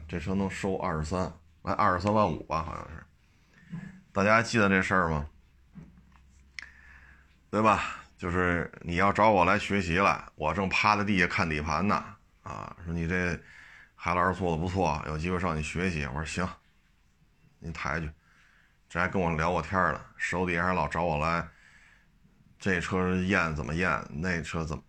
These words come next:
怎么弄。大家还记得这事儿吧？又找我来了，手底人又找我来了。什么事儿呢？就收一车不会验，啊，一百多万，又问我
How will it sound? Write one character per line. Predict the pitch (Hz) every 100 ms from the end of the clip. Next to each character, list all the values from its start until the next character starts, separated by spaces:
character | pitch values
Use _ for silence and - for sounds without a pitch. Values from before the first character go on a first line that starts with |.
| -
怎 | 69
么 | 67
弄。 | 82 - - _ _ _ _ -
大 | 87
家 | 92
还 | 98
记 | 113
得 | 92
这 | 87 85
事 | 95
儿 | 78
吧？ | 69 71 _ _ _ - - - - _ _ -
又 | 98 90
找 | 85 87
我 | 87
来 | 80 80
了， | - - _ _ _ _ _
手 | - - 95
底 | 92
人 | 87 98
又 | 85
找 | 76 78
我 | 76
来 | 62
了。 | 53 - _ _ _ _ _ _ _ _ _ _ _ _ _
什 | - 92
么 | 110
事 | 127
儿 | 113 104
呢？ | 95 80 _ _ _ _ _ _ _ _ _ _
就 | -
收 | 85 - 107
一 | 110
车 | 110 110 92 - -
不 | - 95
会 | 101
验， | 95 - - _ _ _ _ _ - - -
啊， | - - - - - - - -
一 | 90
百 | 80
多 | 90 98
万， | 87 - - - - - - - - - -
又 | 107 90
问 | 101 87
我 | 67 67